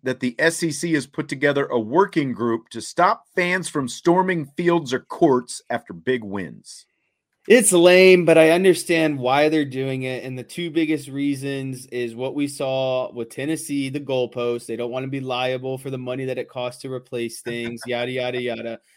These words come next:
Speaker 2: And then obviously the other big one is safety, you know, the safety of the fans, the players, because – at that point, there's so much going on, and it's technically on their field, so they're, you know, liable for all those kinds of things. And,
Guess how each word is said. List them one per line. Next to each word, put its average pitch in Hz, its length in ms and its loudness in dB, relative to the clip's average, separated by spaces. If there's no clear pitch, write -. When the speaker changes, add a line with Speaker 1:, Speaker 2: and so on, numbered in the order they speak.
Speaker 2:
And 160 100 -6
then 170 100 -2
obviously 180 440 -2
the 156 140 2
other 147 240 0
big 143 240 -4
one 143 260 -4
is 131 340 -6
safety, 120 360 -4
you 110 100 -6
know, 110 140 -8
the 110 80 -12
safety 127 380 -8
of 113 40 -8
the 113 80 -10
fans, 147 480 -4
the 127 100 -12
players, 135 440 -2
because – 120 420 -6
at 120 100 -6
that 151 220 0
point, 151 220 -4
there's 117 180 -8
so 165 160 -2
much 160 240 -4
going 147 260 -4
on, 131 280 -4
and 120 100 -8
it's 117 180 -10
technically 139 520 -8
on 165 220 -2
their 143 140 -4
field, 131 360 -6
so 123 100 -14
they're, 123 380 -6
you 143 120 -8
know, 113 140 -8
liable 143 800 0
for 127 100 -4
all 143 200 2
those 143 240 -2
kinds 135 260 -6
of 123 100 -10
things. 127 400 -8
And, 117 200 -10